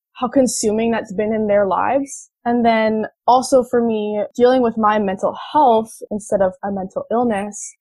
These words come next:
that was a big struggle as well, because a lot of people were like, "You're not diagnosed, so what do you mean you're sad?" Or, "You're not diagnosed, so you shouldn't feel that way." And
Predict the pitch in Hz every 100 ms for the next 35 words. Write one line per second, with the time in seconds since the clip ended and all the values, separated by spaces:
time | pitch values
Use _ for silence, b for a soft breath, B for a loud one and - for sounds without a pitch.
0 | _ 247 269 - 269 302 254 262 226 -
1 | 226 226 240 214 208 196 208 277 262 -
2 | 233 214 - - _ 233 240 226 240 240
3 | - 240 226 226 226 220 214 208 208 208
4 | 202 - 202 190 185 202 185 - - 190
5 | 180 175 170 160 - - 202 208 190 185
6 | 202 220 170 - 165 143 110 180 180 b
7 | b - 233 220 220 214 208 208 214 196
8 | - - - - 202 190 185 185 - _
9 | 220 190 220 - 202 214 226 208 185 175
10 | 160 165 185 - 214 208 202